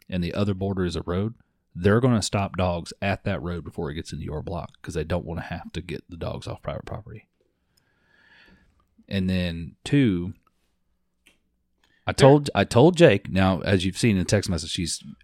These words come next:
Speaker 1: completely ignoring what I told him. I said, "Give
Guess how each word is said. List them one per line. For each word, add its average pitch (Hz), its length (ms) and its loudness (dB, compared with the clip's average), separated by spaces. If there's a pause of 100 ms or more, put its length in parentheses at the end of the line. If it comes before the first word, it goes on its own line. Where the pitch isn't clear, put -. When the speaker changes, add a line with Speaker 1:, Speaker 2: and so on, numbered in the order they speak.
(120)
Speaker 1:
completely 110 420 4
ignoring 87 280 0
what 80 100 -2
I 78 60 -4
told 87 220 -6
him. - 160 -8 (680)
I - 140 2
said, 92 460 4 (320)
"Give 113 440 4